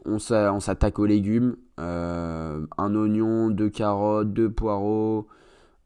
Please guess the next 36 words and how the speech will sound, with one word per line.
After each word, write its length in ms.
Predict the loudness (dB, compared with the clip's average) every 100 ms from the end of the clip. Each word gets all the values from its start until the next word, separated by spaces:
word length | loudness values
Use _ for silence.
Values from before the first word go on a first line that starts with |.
| -8
euh, 600 | -4 -4 -4 -4 -2 -2
deux, 560 | 2 4 6 6 4
deux 160 | 2 0
gousses 260 | 0 0 2
d'ail, 480 | 2 4 2 2 -4 _ -20 -20 -20 _ _ -8
euh, 680 | -4 -2 -4 -4 -4 -6 -6
qu'on 200 | -2 0
émince 380 | 0 0 -2
très 180 | 0 0
finement. 460 | 0 2 2 2 -2 -12 -20 -20 -14
Tout, 340 | -8 -2 0 2
euh, 220 | 2 2
même 300 | 0 0 -2
que 120 | -6
ça 120 | -6
soit 160 | -4 -2
les 140 | 0
carottes, 300 | 0 0 0
et 40 | -2
cetera, 300 | -2 0 2
même 160 | 0
si 80 | -2
c'est 100 | -2
pas 140 | -2
si 120 | -4 -6
simple, 440 | -4 -4 -4 -6
euh, 360 | -6 -4 -4 -6
vous 120 | -8
trouvez 220 | -10 -6
une 60 | -4
solution, 320 | -4 -4 -4
vous 80 | -4
regardez 260 | -2 -2 0
des 140 | -2
tutos, 500 | -6 -2 0 0 -2
euh, 240 | -6 -10